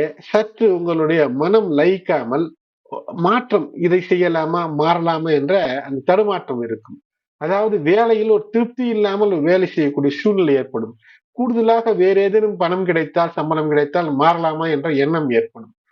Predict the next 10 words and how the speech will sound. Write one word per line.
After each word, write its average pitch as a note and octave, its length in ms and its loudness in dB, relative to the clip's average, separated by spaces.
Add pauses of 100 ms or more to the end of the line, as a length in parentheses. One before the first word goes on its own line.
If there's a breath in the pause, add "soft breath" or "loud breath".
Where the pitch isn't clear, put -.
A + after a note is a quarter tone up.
(380)
ஆகையினால், D3+ 540 -2 (100)
அப்படி D3+ 440 0 (280)
எண்ணம் F3+ 400 -4
ஏற்பட்டால், D#3 640 -2 (640)
சுய B3 240 2
தொழில், D#3+ 420 -2
முதலீடே G3+ 500 2 (100)
இல்லாமல் E3+ 480 0
ஏதேனும் F3 400 0
ஒரு D#3 140 0